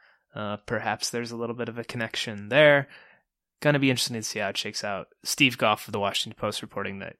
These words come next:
that Chris Armas is the front runner in D C. So, um, you know, <laughs> kind of, uh, I mean, I don't know what to say really about that, other than, like,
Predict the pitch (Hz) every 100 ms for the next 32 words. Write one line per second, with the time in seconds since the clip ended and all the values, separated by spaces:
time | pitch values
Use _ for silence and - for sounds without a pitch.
0 | _ - - 120 - 107 101 - 123 -
1 | - 92 82 85 90 92 95 - - -
2 | _ _ _ _ - 104 98 - _ _
3 | - - - - - _ 120 104 - -
4 | _ _ _ _ _ _ - - - 127
5 | 113 - - - - - - - - -
6 | - - - - _ 143 135 - - 143
7 | 131 127 127 127 131 131 123 120 113 -
8 | - - - 120 113 - - 117 123 139
9 | 143 147 147 156 151 151 127 123 120 113
10 | 110 113 107 -